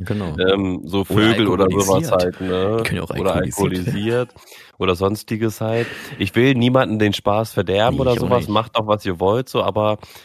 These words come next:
Speaker 2: ich find die Zahl einfach krass so. Ich, ich fänd's einfach interessant, wie viel wirklich aktiv genutzt wird von den Süßigkeiten, also gegessen wird auch,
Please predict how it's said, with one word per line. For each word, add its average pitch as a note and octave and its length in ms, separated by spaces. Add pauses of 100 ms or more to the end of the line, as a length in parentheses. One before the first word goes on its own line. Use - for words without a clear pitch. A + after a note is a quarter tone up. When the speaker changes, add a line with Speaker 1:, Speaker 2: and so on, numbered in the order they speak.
(200)
Speaker 2:
ich - 180
find C3 200
die A#2+ 80
Zahl A2+ 320
einfach G#2+ 320
krass A2+ 320
so. F2 260
Ich, - 140
ich - 220
fänd's B2+ 200
einfach G#2+ 220
interessant, A2+ 480
wie A2 80
viel G#2 220
wirklich A#2 320
aktiv - 380
genutzt A2 340
wird C3 100
von B2+ 120
den A#2+ 120
Süßigkeiten, B2 360
also F#2 140
gegessen G#2+ 520
wird B2 240
auch, B2 260